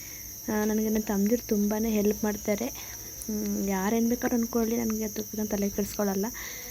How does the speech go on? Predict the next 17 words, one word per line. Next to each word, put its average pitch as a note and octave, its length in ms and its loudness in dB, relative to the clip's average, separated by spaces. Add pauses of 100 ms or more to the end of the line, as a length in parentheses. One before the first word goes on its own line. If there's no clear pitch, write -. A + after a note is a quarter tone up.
(260)
ನನಗೆ, A3+ 260 4
but A3 240 0
ಅವರು, A3 180 2
ನಾನು G#3 280 2
ಹೇಗೆ G#3+ 240 2
ತಮ್ಮ G#3 340 0
ಅಂತ G#3 260 0
ಅವ್ನು G3+ 160 2
ಅಂತೀನಿ, G3 300 2
ನನಗೂ G3 320 0
ಅಷ್ಟೇ G3 380 0
ಅವರು F#3+ 220 0
ಅಕ್ಕ - 300 -6
ಅಂತ G3+ 240 -2
ಬಾಯಿ G3 220 0
ತುಂಬ G3+ 260 0
ಕರೆದು G3+ 380 -2